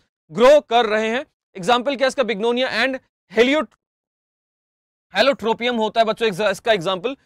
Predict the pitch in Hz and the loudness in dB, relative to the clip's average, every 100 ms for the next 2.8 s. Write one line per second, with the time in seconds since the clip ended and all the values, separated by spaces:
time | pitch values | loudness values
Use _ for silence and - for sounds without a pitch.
0 | _ _ 185 196 240 254 269 226 233 202 | _ _ -6 -2 -2 -2 -2 -2 -2 -2
1 | 226 226 214 226 214 247 226 202 - 220 | -2 -2 -4 -4 -6 -2 -2 -2 -4 -4
2 | 190 190 214 202 214 185 196 277 | -4 -4 -2 -2 -4 -4 -2 -4